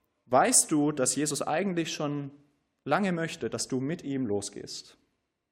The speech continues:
Oder hat er zu dir gesprochen, dass du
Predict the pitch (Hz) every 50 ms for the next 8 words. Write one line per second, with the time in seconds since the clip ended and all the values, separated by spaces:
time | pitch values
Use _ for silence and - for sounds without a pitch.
0 | _ _ _ _ _ _ _ _ _ _ _ - 135 131 135 143 151 151 139 -
1 | - 139 127 135 117 127 - - - 139 139 165 175 170 147 143 135 - - 135
2 | 131 135 131